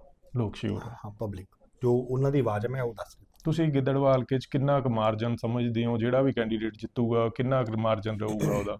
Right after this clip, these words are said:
Speaker 2: <clears throat> ਮੈਨੂੰ ਇਹ ਲੱਗ ਰਿਹਾ ਜੀ, ਜੋ ਮੈਂ ਹੁਣ ਦੇਖੋ almost ਸਾਰੇ ਪਿੰਡਾਂ 'ਚ ਆਇਆ ਆ, ਮੈਨੂੰ ਇਹ ਲੱਗ ਰਿਹਾ, ਮੇਰੇ ਦਿਲ ਦੀ ਆਵਾਜ਼ ਇਹ ਕਹਿ ਰਹੀ ਹੈ ਵੀ ਕਾਫੀ ਵੱਡੇ ਮਾਰਜਨ ਨਾਲ ਜਿੱਤਾਂਗੇ, ਕਾਫੀ ਵੱਡੇ ਮਾਰਜਨ ਨਾਲ ਜਿੱਤਾਂਗੇ।
Speaker 1: ਤੁਹਾਡਾ ਕੋਈ ਮੈਸੇਜ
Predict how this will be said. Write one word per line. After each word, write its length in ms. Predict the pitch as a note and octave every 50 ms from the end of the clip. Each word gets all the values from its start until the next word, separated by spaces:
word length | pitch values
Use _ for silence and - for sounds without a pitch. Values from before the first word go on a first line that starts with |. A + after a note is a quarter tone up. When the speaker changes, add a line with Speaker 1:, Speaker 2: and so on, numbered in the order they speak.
| - _
Speaker 2:
<clears throat> 100 | _ A#2+
ਮੈਨੂੰ 340 | A#2+ B2 C3+ C#3 C#3+ C#3+
ਇਹ 60 | C#3+ C3+
ਲੱਗ 120 | A#2+ G#2 -
ਰਿਹਾ 100 | G#2 G2+
ਜੀ, 120 | G2+ - -
ਜੋ 380 | - A2 A2 A2 A2 G#2+ A#2 - _ _ _ -
ਮੈਂ 320 | A2 G#2+ G#2+ A2 A2 G#2+
ਹੁਣ 200 | G2+ G#2+ G#2+ G#2
ਦੇਖੋ 440 | G#2 G#2 G#2 - A#2+ A#2 A#2 A2+ - _ _ _ _ _ _ _ _ _ _ _ G#2+ A#2
almost 280 | A2+ A2 A#2+ A#2+ A#2
ਸਾਰੇ 280 | - - - A2 A2 A2+
ਪਿੰਡਾਂ 300 | A2 A2 G#2+ G#2 A2 G#2+
'ਚ 100 | G#2 G#2
ਆਇਆ 340 | G2 - G2 G2+ G#2+ B2+ D#3
ਆ, 40 | - _ _ _ _ _ _ _ _ _ _ - _ _ _ _ _ _ _ B2+
ਮੈਨੂੰ 300 | B2 C3+ D3 C#3+ D3 D#3
ਇਹ 100 | D#3 C#3+
ਲੱਗ 180 | B2 A2 G#2
ਰਿਹਾ, 120 | A2 B2+ C3+
ਮੇਰੇ 240 | C3+ C3 C3+ C3
ਦਿਲ 140 | - A#2+ A#2
ਦੀ 140 | A2+ B2+ C#3
ਆਵਾਜ਼ 300 | C3+ A#2+ A2+ A2 A2 A#2
ਇਹ 80 | A#2 A#2
ਕਹਿ 140 | - G2+ G2+
ਰਹੀ 140 | G2+ A2 A2+
ਹੈ 40 | A#2+
ਵੀ 120 | B2+ C#3 - _ _ _ _ _ _ _ _ _
ਕਾਫੀ 340 | D#3 D#3 D#3+ D#3 D#3+ F#3 F3
ਵੱਡੇ 340 | D3+ A#2+ A2 G2+ A#2+ D3+
ਮਾਰਜਨ 340 | D#3 C#3+ B2+ A2 G#2 G#2+ G#2
ਨਾਲ 100 | G2 F2
ਜਿੱਤਾਂਗੇ, 420 | - _ _ - - _ _ _ _ _ _ _ _ _ _ _ _ _ _ _ _ _ _ _ _ _ - _ - _ - -
ਕਾਫੀ 240 | - B2 - - C#3+
ਵੱਡੇ 180 | B2+ G#2 F2+ G2
ਮਾਰਜਨ 280 | F#2 F2+ - - -
ਨਾਲ 100 | - - _
ਜਿੱਤਾਂਗੇ। 960 | _ - - _ _ _ _ _ _ _ _ _ _ _ - _ _ - - -
Speaker 1:
ਤੁਹਾਡਾ 320 | D#3 C#3+ C3+ B2 C3 C#3
ਕੋਈ 160 | C#3 C#3+ C#3
ਮੈਸੇਜ 640 | B2+ A#2+ A#2 A#2 A2+ - - B2 A#2+ A#2 A2+ A2+